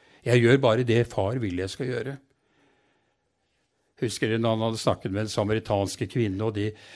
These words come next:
disiplene, alle disiplene hadde vært inne i byen og kjøpt mat, og sa, «Skal du ikke ha mat da, Jesus?» «Nei, jeg skal ikke ha. Min mat er å gjøre min fars vilje», sa han.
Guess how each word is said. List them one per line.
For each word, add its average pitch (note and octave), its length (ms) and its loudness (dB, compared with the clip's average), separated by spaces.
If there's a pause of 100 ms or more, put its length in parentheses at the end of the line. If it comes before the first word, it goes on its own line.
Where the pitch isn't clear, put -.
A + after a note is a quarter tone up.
(240)
disiplene, A#2+ 560 -2
alle B2 300 2
disiplene A#2+ 380 -2
hadde B2 100 0
vært A#2+ 180 0
inne A#2 140 0
i A#2 80 -4
byen G#2+ 240 -2
og A2+ 80 -4
kjøpt B2+ 240 -4
mat, B2+ 320 2
og B2+ 80 -2
sa, C#3 180 -4
«Skal A#2+ 220 -4
du A2+ 80 -4
ikke A2 180 -6
ha A#2+ 140 0
mat A2+ 260 -2
da, D#3 140 -6
Jesus?» C#3+ 480 -10 (560)
«Nei, A#2 160 -6
jeg - 240 -8
skal G2 160 -10
ikke G#2 240 -10
ha. G2+ 140 -8 (920)
Min G#2+ 160 -4
mat G2 240 2
er G2 80 2
å G#2 80 2
gjøre F2+ 160 0
min G2+ 160 -4
fars F2 240 -4
vilje», F2+ 320 -8
sa - 160 -14
han. - 320 -10